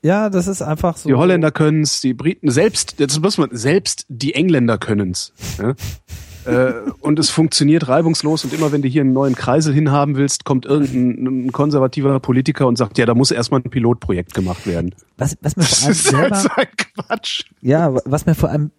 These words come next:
Speaker 1: nicht ganz klar war, äh, bis vor kurzem, bis ich mir das hier nochmal vergegenwärtigt habe, ist die Art und Weise, wie eigentlich die Vorfahrtsregel funktioniert. Da hatte ich nämlich selbst eine andere Auffassung, wie das sei. Ich dachte
Speaker 2: Ist sie in,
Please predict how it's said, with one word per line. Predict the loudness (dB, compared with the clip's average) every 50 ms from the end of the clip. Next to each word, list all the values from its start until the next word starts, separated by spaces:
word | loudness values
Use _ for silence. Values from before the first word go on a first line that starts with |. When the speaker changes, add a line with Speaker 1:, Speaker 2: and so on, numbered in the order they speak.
| _ -4
Speaker 1:
nicht | 0 0 0 0 -2 -4
ganz | -2 0 0 0 -2 -2
klar | -2 0 2 2 2 2 2 2
war, | 2 2 2 2 0 -2 -6 -4
äh, | -2 0 0 0
bis | 0 -2 -4 -2
vor | -2 -2 -2 0
kurzem, | 0 0 0 0 0 0
bis | 0 0 0
ich | 0
mir | 0 2 2
das | 2 2 0
hier | 0 2
nochmal | 2 2 2 2
vergegenwärtigt | 2 0 0 0 0 0 0 0 2 2 2 2 2 0 -2 0
habe, | 0 0 0
ist | 0 -2 -4 -4 -4
die | -2
Art | -2 -2 0 0
und | 0 0 0
Weise, | 0 0 2 2 2 2
wie | 2 0 2
eigentlich | 2 0 0 0 -4
die | -4 -6 -6
Vorfahrtsregel | -6 -2 -2 0 0 0 0 -2 -2 -2 -2 -2 0 0 2 2 0 0
funktioniert. | -2 -2 -4 -6 -4 -4 -4 -4 -4 -6 -6 -6 -6
Da | -4 -4
hatte | -4 -4
ich | -6 -6
nämlich | -4 -4 -4 -2
selbst | 0 2 2 2 0 -4 -6 -2
eine | 0 0 0 0 -4 -8 _ _ _ _ _ _ _ -2
andere | 0 0 0 2 2 2 4 4 2 0 -2 -4 _ _
Auffassung, | -2 -2 -2 0 -2 -2 -2 0 -2 0 0
wie | 2
das | 2 0 -2 0
sei. | 0 0 2 2 2 0 -2 -4 -12 _ _ -20 -14
Ich | -14 -12 -4
dachte | -2 -2 -2 -2
Speaker 2:
Ist | -2 -2
sie | 0 0
in, | 0 0 0 0 0 2 0 0